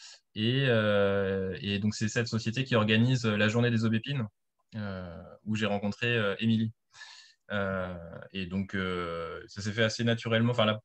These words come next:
j'ai, j'ai proposé assez rapidement à, à l'équipe de Bouclard de travailler avec Jérôme Bastianelli pour, pour, pour cette préface, euh, parce que je savais qu'il allait, euh, ouvrir le champ, euh, sur, euh,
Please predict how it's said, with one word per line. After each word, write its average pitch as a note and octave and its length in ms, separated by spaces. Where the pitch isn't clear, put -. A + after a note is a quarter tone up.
j'ai, G#2+ 360
j'ai G#2 80
proposé A#2+ 440
assez A#2+ 180
rapidement A#2+ 460
à, G2+ 200
à A2+ 60
l'équipe A#2 240
de A2+ 60
Bouclard C3 340
de G#2 340
travailler A2+ 380
avec A2 160
Jérôme A2 220
Bastianelli G#2+ 400
pour, G2+ 340
pour, G2 380
pour - 100
cette A2 160
préface, - 580
euh, F#2+ 720
parce F#2 160
que G#2 80
je G2+ 60
savais G#2 240
qu'il A2+ 140
allait, G#2 340
euh, F#2+ 280
ouvrir B2 340
le A#2+ 120
champ, D3+ 500
euh, G2+ 640
sur, A#2+ 520
euh, F#2+ 560